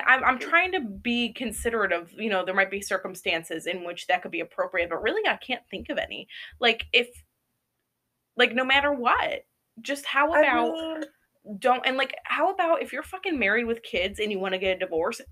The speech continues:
Speaker 1: do that before you start making marital plans with another person. Like, I get that some, and, no, how about, how about you be legally separated? Let's go with that, because divorce can be really long-term in a lot of places, and that's fine if you wanna start talking to people. I get that. You're separated.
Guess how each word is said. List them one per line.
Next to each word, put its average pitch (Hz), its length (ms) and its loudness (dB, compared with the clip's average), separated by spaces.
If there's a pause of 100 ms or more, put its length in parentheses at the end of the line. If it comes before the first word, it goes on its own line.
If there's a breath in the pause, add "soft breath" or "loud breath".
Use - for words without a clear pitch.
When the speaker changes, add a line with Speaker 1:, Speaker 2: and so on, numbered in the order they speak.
(100)
Speaker 1:
do 190 220 -6
that 208 400 2
before 196 460 0
you 190 260 -4
start 180 400 0
making 180 420 -4
marital 165 360 -2
plans 190 280 -8
with 165 120 -10
another 160 280 -2
person. - 380 -10 (420 loud breath)
Like, - 120 -2
I - 20 4
get 359 220 -2
that 349 120 -4
some, 262 220 -8
and, 285 300 4
no, 254 120 4
how 247 120 4
about, 339 200 4
how 320 120 2
about 339 120 0
you 277 60 -2
be 262 120 -4
legally 220 380 0
separated? 139 520 -2
Let's 208 140 -4
go 285 100 -4
with 208 140 -4
that, - 220 0
because 185 540 -6 (320 loud breath)
divorce 208 300 -2
can 233 120 -6
be 185 120 -2
really 175 460 -2
long-term 160 520 -4
in 135 60 -8
a 139 40 -4
lot 147 160 0
of - 60 -6
places, - 400 -6
and 170 80 -6
that's 170 160 -4
fine 202 400 0
if 185 180 -6
you 202 80 -8
wanna 175 220 -6
start 147 180 -6
talking 156 220 -6
to 151 60 -14
people. 165 200 -6
I 170 80 0
get 180 280 -8
that. - 240 -6
You're 185 80 -8
separated. - 640 -4